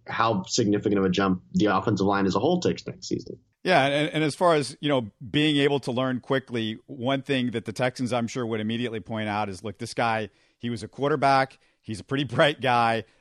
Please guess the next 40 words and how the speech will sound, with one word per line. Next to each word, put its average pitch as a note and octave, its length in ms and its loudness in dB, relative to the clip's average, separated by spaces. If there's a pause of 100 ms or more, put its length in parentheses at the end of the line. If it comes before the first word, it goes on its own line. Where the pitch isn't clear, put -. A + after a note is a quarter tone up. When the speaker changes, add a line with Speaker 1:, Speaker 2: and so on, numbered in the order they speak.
Speaker 2:
They, A2+ 160 -4
they, A2+ 140 -4
they A#2 200 -6
like B2+ 300 0
how, B2 240 0 (120)
you C3 140 -8
know, A2 160 -4
intelligent C#3 560 -2
he B2 140 0
is. A#2+ 260 -6
He A#2 280 -8 (120)
was A#2+ 180 -6
able C3 200 -2
to B2+ 160 -4
adapt A#2+ 420 0
as G#2 120 -6
a, A2 280 -10
as G2+ 80 -10
a G#2+ 60 -8
tight A2+ 340 -2
end C#3+ 320 -4 (240)
his, A#2+ 240 -4
uh, G#2+ 140 -2
freshman B2 420 -4
year B2+ 180 -4
in B2 120 -6
college. A#2+ 480 -4 (240)
Then B2+ 160 -2
he C3+ 80 0
go-, B2+ 160 -2
learns B2+ 260 -4
how B2+ 120 0
to A2 80 0
play G#2+ 380 -4 (280)
tackle. C#3+ 480 2
He A#2 120 -4
learns A#2+ 220 -2
how A#2 120 4
to A#2 60 -2
play A2+ 300 -2